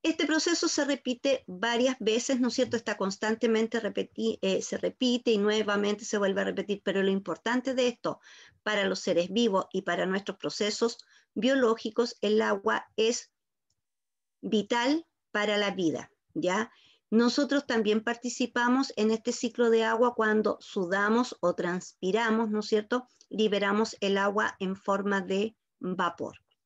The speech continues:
Y el agua, ¿por qué nosotros la debemos beber y por qué es tan importante? Porque gracias al agua se pueden realizar reacciones químicas en nuestro organismo y ayuda, ¿no es cierto?, al transporte también de sustancias.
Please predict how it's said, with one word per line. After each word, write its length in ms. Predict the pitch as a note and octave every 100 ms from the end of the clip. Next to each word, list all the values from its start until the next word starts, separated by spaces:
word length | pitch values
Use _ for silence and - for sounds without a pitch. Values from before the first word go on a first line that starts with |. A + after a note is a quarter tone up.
| _ _ _ _ _ - - - _ _ -
Y 120 | B3+
el 140 | C#4 D4
agua, 420 | C4+ E3 F3 F#3
¿por 160 | F#3+ E3+
qué 120 | A3+
nosotros 360 | A3+ C4+ B3+ B3
la 120 | A#3+
debemos 420 | A3+ G#3+ A3 A#3
beber 320 | G#3+ G3 G#3+
y 60 | A#3
por 160 | G3+
qué 100 | G3+
es 80 | G#3
tan 140 | A3 A3
importante? 640 | A3 A#3 - A#3 A#3 F#3+
Porque 280 | F#3+ - F#3+
gracias 460 | F#3+ A3 - A3+ -
al 200 | F#3 G3
agua 220 | G#3+ A#3+
se 140 | B3 A#3+
pueden 360 | A3 G#3+ G#3+
realizar 460 | G#3 F#3+ G3 G3 G3
reacciones 540 | G3+ F#3 - F3+ E3
químicas 480 | - G#3+ A3+ B3 C4 - _ _ _
en 180 | G#3+ A3
nuestro 280 | G#3+ A3+ A#3+
organismo 640 | G#3 F#3+ F#3+ G#3+ B3 C#4+ -
y 180 | A3 A3
ayuda, 380 | G3 G#3+ G#3
¿no 80 | G3+
es 60 | G#3+
cierto?, 360 | A3 G#3+ A3+ -
al 160 | F#3 F#3
transporte 580 | F3+ E3+ - F#3+ F#3+
también 400 | A3 G3 F#3+ F#3+
de 260 | F3+ F#3+ A3 _ _
sustancias. 1000 | - F#3+ E3+ - D#3 C3+ - - - _